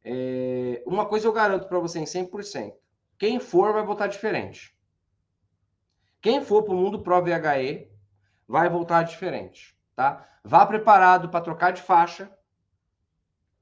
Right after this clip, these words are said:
Vá preparado pra se tornar, é isso aí, ó. Esse vai ser nosso símbolo, hein, Rodrigão?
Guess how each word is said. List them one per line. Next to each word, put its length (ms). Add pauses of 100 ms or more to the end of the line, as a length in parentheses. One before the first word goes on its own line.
(480)
Vá 160
preparado 960 (160)
pra 420
se 160
tornar, 640
é 80
isso 180
aí, 240
ó. 140 (720)
Esse 200
vai 80
ser 100
nosso 240
símbolo, 300
hein, 80
Rodrigão? 580